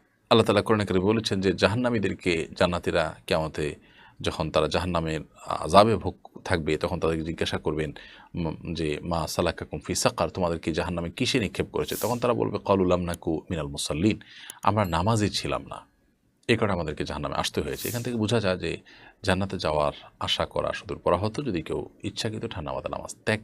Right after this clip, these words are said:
করে। আল্লাহ তাআলার রহমত অনুগ্রহ হলে just ইমানের ভিত্তিতে আল্লাহ তাআলা কাউকে চাইলে মাফ করে দিতে পারেন, সেটা অপশনাল। কিন্তু, আহ, কোরআন হাদিস বলছে যে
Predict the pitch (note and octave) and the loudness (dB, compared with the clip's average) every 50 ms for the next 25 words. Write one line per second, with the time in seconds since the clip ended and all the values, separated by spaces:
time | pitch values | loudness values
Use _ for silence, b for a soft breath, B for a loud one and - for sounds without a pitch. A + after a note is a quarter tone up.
0 | - - - - - - B B B B B B B B B B B B B B | -6 -8 -6 -6 -8 -8 B B B B B B B B B B B B B B
1 | B B D#3 D#3 E3+ D#3+ - D3+ C#3 B2 A2 G2+ F#2+ G#2+ A2 G2+ F#2+ F2 F2+ E2 | B B 6 6 6 6 4 4 6 6 6 4 4 2 2 2 2 2 4 4
2 | F2+ F#2 F#2+ G#2 G2 F2 F2 D#2+ D#2+ D#2 - - - _ _ _ _ _ - - | 4 4 6 6 4 4 4 2 2 0 -2 -4 -8 _ _ _ _ _ -8 -4
3 | G#2 F#2+ - - - E2 D#2+ E2 F#2 G2 G2 F2 E2 E2 - E2+ D2+ - D#2 D#2 | -4 -2 -2 -2 -2 0 2 2 2 2 2 0 -2 -4 -6 -6 -2 0 0 0
4 | D#2 D2 D#2+ D2 D2 - - - - - - - D#2+ C#2+ E2+ G#2 A#2 A2+ - - | -2 -4 -4 -6 -6 -4 -6 -6 -6 -8 -8 -6 -4 -4 -2 -2 -2 -2 0 2
5 | G#2 D#2+ D2 - - - - - - - - - - D2+ D2+ C#2 C#2 - - _ | 2 2 0 -2 -6 -6 -6 -8 -8 -8 -6 -6 -4 -4 -4 -4 -6 -6 -12 _
6 | _ - - - - - C#3 F#2 - - - - - D3+ - - C3 D3 b b | _ -10 -8 -8 -6 -6 -8 -8 -8 -12 -10 -6 -6 -4 -2 -4 -4 -4 b b
7 | b b b b b b b b F2 D2+ C#2+ C#2 - - - A#2 A2+ A2+ A2 F#2 | b b b b b b b b -2 -2 -2 -2 -4 2 8 8 8 8 8 2
8 | F2 F#2+ G2+ B2+ B2+ - - A2 G2+ F#2+ - - A2 G#2 A2 - b b b b | 2 4 4 4 4 4 6 4 6 6 4 2 2 2 0 -2 b b b b
9 | b b b b - - F2 F2 C#2+ D2 | b b b b -6 -2 -2 0 0 -2